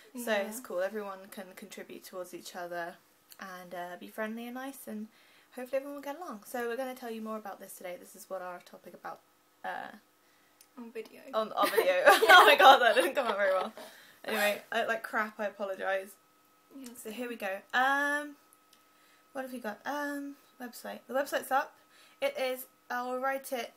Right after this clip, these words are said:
Speaker 1: um, across the screen here after I edit it. It's called pink dash marble, um, dot tumblr dot com. So we're using Tumblr for the moment until we're saving up to afford a host and a domain name.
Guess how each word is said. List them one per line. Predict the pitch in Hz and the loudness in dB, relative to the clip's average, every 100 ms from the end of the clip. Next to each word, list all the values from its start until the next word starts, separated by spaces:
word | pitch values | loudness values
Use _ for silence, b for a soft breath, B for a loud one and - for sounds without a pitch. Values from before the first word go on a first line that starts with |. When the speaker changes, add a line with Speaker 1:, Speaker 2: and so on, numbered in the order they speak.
| _ | _
Speaker 1:
um, | 226 220 220 226 | -6 -4 -6 -10
across | 220 233 - | -12 -12 -10
the | 220 | -12
screen | - 233 240 | -12 -12 -12
here | 220 226 240 311 B B B B - | -8 -6 -6 -8 B B B B -6
after | 220 220 220 | -6 -6 -8
I | 208 | -8
edit | 214 220 - | -8 -8 -10
it. | 233 | -10
It's | - | -10
called | - 240 226 220 - | -12 -8 -8 -10 -12
pink | 285 311 - - - | -12 -12 -14 -20 -4
dash | 277 269 269 - - - _ _ - | 0 0 -4 -12 -16 -18 _ _ -6
marble, | 240 262 254 220 285 b b b b b b - | -2 -4 -4 -8 -10 b b b b b b -10
um, | 214 208 208 208 208 - | -8 -6 -8 -12 -12 -6
dot | 240 - - | -6 -8 -10
tumblr | 262 269 247 226 320 - _ _ _ | -8 -8 -4 -4 -6 -10 _ _ _
dot | 220 220 | -4 -4
com. | - 202 175 180 214 B B B | -8 -12 -12 -16 -20 B B B
So | - 247 | -12 -10
we're | |
using | 262 285 302 269 | -8 -10 -14 -14
Tumblr | 262 247 226 | -12 -12 -12
for | 220 | -12
the | |
moment | 214 208 208 208 | -10 -10 -10 -12
until | 220 214 214 208 | -14 -12 -12 -12
we're | 208 | -14
saving | - 208 208 | -14 -14 -16
up | 214 | -18
to | - 214 | -18 -16
afford | 196 - 196 | -16 -14 -12
a | 190 | -12
host | - 226 247 - - - | -4 -4 -4 -10 -16 -14
and | 214 | -12
a | 202 | -8
domain | 202 196 202 202 175 | -6 -6 -8 -10 -10
name. | 175 302 | -12 -12